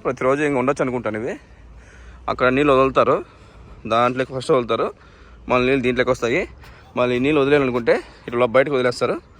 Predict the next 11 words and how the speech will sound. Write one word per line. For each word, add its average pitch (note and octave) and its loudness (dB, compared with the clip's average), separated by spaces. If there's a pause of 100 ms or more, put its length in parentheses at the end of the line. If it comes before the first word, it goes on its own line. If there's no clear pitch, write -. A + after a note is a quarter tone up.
(400)
మళ్ళీ A#2+ 0
ఆ A#2+ 2
కాలువలోకి C3+ 4
వెళ్ళిపోతాయి. A#2+ 2 (1160)
గవర్నమెంట్ C3+ 2
వాళ్ళు B2+ 2
ఫ్రీగా C3 2 (140)
ప్రొవైడ్ C3 -4
చేసే B2+ -6
ఫెసిలిటీ B2+ -8
అనమాట. G#2+ -8